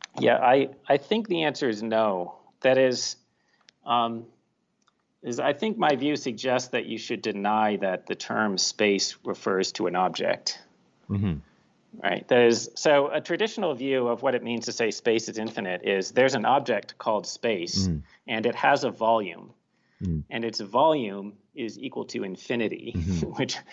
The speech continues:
Speaker 1: and that, and that would be a particular number.
Speaker 2: Mm-hmm.
Speaker 1: And, uh, my view is no. What it means to say space, it's not that there's this object called space. It's that there are regions, and there are larger and larger regions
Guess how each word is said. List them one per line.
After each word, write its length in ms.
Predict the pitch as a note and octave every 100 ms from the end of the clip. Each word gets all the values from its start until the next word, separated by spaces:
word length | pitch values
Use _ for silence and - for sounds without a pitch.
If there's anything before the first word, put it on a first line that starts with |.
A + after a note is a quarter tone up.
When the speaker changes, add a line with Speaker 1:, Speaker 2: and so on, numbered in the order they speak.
| - - - _
Speaker 1:
and 180 | G#2 G2+
that, 300 | A2+ A2+ - A2+
and 180 | G2 G#2+
that 120 | A2
would 140 | G#2+
be 120 | G#2+ G2+
a 40 |
particular 460 | G2 A2 A2+ G#2 F#2
number. 420 | F#2+ E2 - - - _ _ G#2
Speaker 2:
Mm-hmm. 300 | F2 F2+ D#2
Speaker 1:
And, 560 | G#2 G2+ G2+ G2 - -
uh, 240 | A#2+ A2+ G#2+
my 300 | G#2+ D3 F3+
view 240 | D#3+ D3+
is 180 | B2+ A2
no. 340 | A#2+ D3 A#2+
What 140 | G2+ B2+
it 80 | C#3
means 200 | D#3 C#3
to 60 |
say 200 | A2+ C3
space, 600 | A#2+ - - C#3 - - -
it's 160 | D#3+ -
not 240 | F3 G#3
that 100 | E3
there's 280 | C#3 C3 A#2+
this 200 | A#2 G#2
object 340 | A#2+ A#2+ A2 -
called 220 | G#2 F#2
space. 420 | - G#2+ D#2 -
It's 180 | G#2+ -
that 240 | B2 A2
there 180 | A#2+ A2+
are 100 | G#2
regions, 800 | F#2+ A#2+ G#2+ A#2 F2 G#2 - - - _ _ _ _
and 120 | G#2+ G#2+
there 160 | A#2
are 100 | G#2+
larger 420 | G#2 G#2 B2 A#2+
and 140 | G#2 G2
larger 360 | A#2 D3+ B2
regions 640 | F#2+ F2+ F2 F#2 F2 -